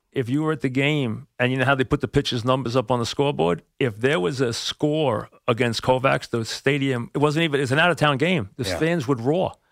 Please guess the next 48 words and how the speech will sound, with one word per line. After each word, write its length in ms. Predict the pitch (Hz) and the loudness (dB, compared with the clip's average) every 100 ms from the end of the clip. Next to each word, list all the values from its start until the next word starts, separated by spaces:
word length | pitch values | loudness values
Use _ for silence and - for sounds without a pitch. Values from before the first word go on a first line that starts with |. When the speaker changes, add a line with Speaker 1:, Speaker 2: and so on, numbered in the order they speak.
| _ | _
Speaker 2:
Yeah, 140 | 98 85 | -2 2
he 60 | 160 | 2
Speaker 1:
Because 80 | 101 | 4
Speaker 2:
was 220 | 170 - | 2 2
Speaker 1:
nobody, 440 | 147 196 208 190 160 156 - | 2 2 2 -2 -4 -4 -2
I, 140 | 151 - | -2 0
I, 140 | 156 - | -2 2
right? 200 | 147 202 | 2 2
Nobody 280 | 165 196 208 | 2 2 2
hit 140 | 180 240 | 2 0
him. 100 | - _ _ _ | -6 _ _ _
Speaker 2:
He 60 | 113 | -4
was 140 | 107 101 | -2 0
unbelievable. 420 | 98 92 98 165 | -2 0 0 0
Speaker 1:
He 80 | 180 | 0
was, 240 | 151 135 - | 0 0 0
all 100 | 151 | 2
right. 220 | 113 101 _ _ _ _ _ _ _ _ _ _ _ _ | 0 -6 _ _ _ _ _ _ _ _ _ _ _ _
Who's 440 | 139 208 220 190 117 | 0 0 0 -4 -2
the 440 | 160 143 135 - _ _ _ - | -2 -2 -4 -8 _ _ _ -2
guy 600 | 127 156 143 120 113 131 | 2 4 4 4 2 -4
you're 180 | - 139 | -2 0
in 100 | 160 | 0
the 60 | 131 | -2
field 460 | - 151 135 110 127 | -2 0 0 -4 -4
you 120 | 131 | -2
didn't 180 | 151 143 | 0 2
wanna 160 | 139 | 2
see 180 | 123 139 | 2 -2
come 240 | 123 135 135 | -2 0 0
up 180 | 127 | 0
in 80 | 120 | -2
a 80 | 117 | -4
tough 260 | 107 135 120 | -2 -4 -4
spot 420 | - 127 113 - _ - | -2 0 0 -2 _ -6
where 280 | 139 127 | -2 -2
the, 260 | 127 123 123 | -2 -4 -4
the 100 | 110 | -4
game 240 | 120 131 143 | 0 2 2
was 140 | 139 | 2
on 140 | 135 131 | 2 2
a 60 | |
line 300 | 127 131 131 | 2 4 4
or 160 | 127 113 | 2 2
the 180 | 107 110 | 0 0
runner's 320 | 135 143 131 | 0 2 2
on 180 | 131 123 | 2 2
base? 340 | 135 139 127 | 0 0 -2